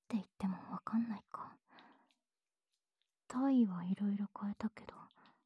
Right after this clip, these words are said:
基本的には、ベッドの上で、セックス、セックス、セックス。あなたとしたことないくらい激しい。唾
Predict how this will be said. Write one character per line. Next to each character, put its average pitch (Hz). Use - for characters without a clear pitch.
基 -
本 208
的 -
に 220
は、 -
ベ 208
ッ -
ド 220
の 175
上 196
で、 -
セ -
ッ 208
ク -
ス、 -
セ -
ッ -
ク -
ス、 -
セ 220
ッ -
ク -
ス。 -
あ 214
な 214
た 208
と -
し -
た 208
こ 226
と 208
な 196
い 226
く 214
ら 190
い -
激 208
し -
い。 202
唾 190